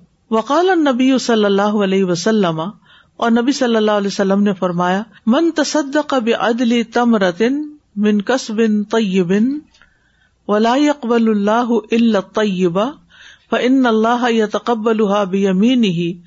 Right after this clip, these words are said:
ثُمَّ یربیہا لصاحبہ کما یربی احدکم فلوہ حتی تکون مِثْلَ الْجَبَلِ،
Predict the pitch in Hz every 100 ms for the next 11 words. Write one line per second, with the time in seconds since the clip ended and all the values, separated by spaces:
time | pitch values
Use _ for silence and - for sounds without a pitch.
0 | _ - 277 277 277 247 226 208 180 254
1 | 277 226 233 214 208 220 190 202 226 214
2 | 170 160 165 - - - - 214 208 226
3 | 220 208 233 214 202 220 214 208 - 202
4 | 214 208 190 185 214 226 214 190 165 156
5 | 180 _ _ _ - - _ - 277 -
6 | 269 254 233 233 262 240 214 226 226 214
7 | 196 175 202 190 165 156